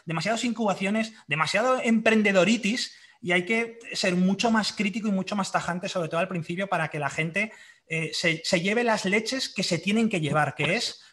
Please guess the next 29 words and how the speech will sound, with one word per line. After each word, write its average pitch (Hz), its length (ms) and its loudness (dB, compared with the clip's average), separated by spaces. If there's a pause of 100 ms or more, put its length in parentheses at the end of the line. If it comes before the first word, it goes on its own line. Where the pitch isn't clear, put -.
probando 196 460 4
su 180 160 -2
propia 190 260 -2
idea 185 180 2
y 240 80 0
ejecutando 180 440 -2
su 190 100 -4
propia 165 220 2
idea, 151 300 0 (220)
no 190 500 2 (220)
por 185 180 2
malas 190 340 2
elecciones 185 560 0
a 180 60 2
la 165 100 4
hora 185 120 2
de, 175 320 2
de, 151 380 -6
de, 156 140 -4
de, 151 240 -6
de 147 140 -8
decir 180 320 -6
con 156 240 0
quién 202 360 0 (200)
me 180 160 2
acompaño 180 840 2 (200)
en 156 140 -4
esa 151 180 -4
idea. 113 320 -10